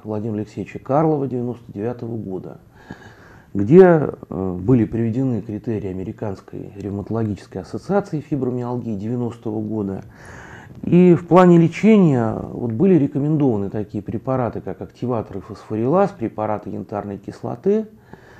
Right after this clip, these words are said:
И, э, тут вот мы не написали, э, половые гормоны. Женщинам прогестерон,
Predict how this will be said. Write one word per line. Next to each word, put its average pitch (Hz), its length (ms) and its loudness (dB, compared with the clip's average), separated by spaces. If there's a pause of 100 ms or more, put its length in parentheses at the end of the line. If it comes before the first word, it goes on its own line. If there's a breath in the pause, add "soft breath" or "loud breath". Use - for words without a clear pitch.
(320 loud breath)
И, 165 580 6 (140)
э, 101 460 -2
тут - 160 -10
вот 98 180 -10 (480)
мы 104 160 -12
не 104 100 -8
написали, 170 760 0
э, - 640 -6
половые 131 400 0
гормоны. 127 600 -4
Женщинам 101 480 -6
прогестерон, 170 880 2